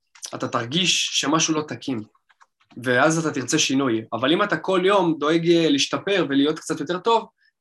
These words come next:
אז אתה לא תרגיש את זה שאתה תקוע, אתה תרגיש שאתה מתקדם, ואתה כל הזמן בעשייה. אה, חוץ מזה שאם אתה לא מצליח להרגיש,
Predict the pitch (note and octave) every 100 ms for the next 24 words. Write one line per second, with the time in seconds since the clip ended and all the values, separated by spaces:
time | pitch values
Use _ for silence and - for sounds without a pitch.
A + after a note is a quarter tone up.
0 | - C3+ C#3 F3 G3+ F#3+ F3 - G3 C#3
1 | A#2 C3 B2 A#2+ E3 C#3 A#2+ A#2 D#3 D3+
2 | C#3 C#3 C3 E3 C#3+ B2 B2 D3 C#3+ D3
3 | C#3 B2+ A#2 - A2+ C3 - _ _ _
4 | _ _ - G2+ G#2+ G#2+ A2+ - F3+ G3+
5 | F3+ E3+ F#3 F3+ F3 G#3 G#3+ A3 G#3+ G#3
6 | G3 A3+ G#3+ - - -